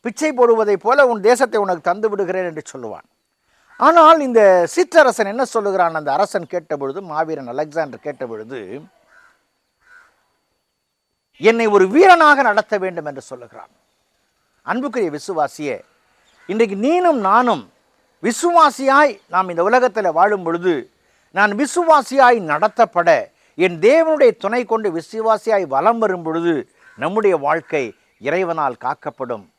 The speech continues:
இறைவன் மகிமைப்படுவார் என்பதில் ஐயமில்லை. அந்த கிருபைகளை தேவன் கொடுத்து தாங்குவாராக. ஜெபம் செய்வோம். பரிசுத்தமும் கிருபையும் நிறைந்த நல்ல ஆண்டவரே, பவுல் கப்பர் சேத்திற்கு தப்பி தீவிலே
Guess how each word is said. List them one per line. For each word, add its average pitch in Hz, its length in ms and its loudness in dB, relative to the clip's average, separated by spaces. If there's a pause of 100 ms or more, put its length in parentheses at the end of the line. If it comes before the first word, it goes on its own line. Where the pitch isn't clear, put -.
(140)
இறைவன் 175 340 -6 (100)
மகிமைப்படுவார் 127 680 -10
என்பதில் 107 300 -14
ஐயமில்லை. 117 460 -12 (400)
அந்த 226 140 -8 (100)
கிருபைகளை 117 440 -10 (200)
தேவன் 110 280 -8
கொடுத்து 165 340 -10
தாங்குவாராக. 95 600 -16
ஜெபம் 101 360 -16
செய்வோம். 80 340 -20 (680)
பரிசுத்தமும் 196 680 -2
கிருபையும் 175 360 -4
நிறைந்த 143 260 -6
நல்ல 135 200 -4
ஆண்டவரே, 117 500 -6 (2750)
பவுல் 233 260 4 (120)
கப்பர் 202 360 0
சேத்திற்கு 196 380 -4 (140)
தப்பி 180 340 -4 (1400)
தீவிலே 226 360 2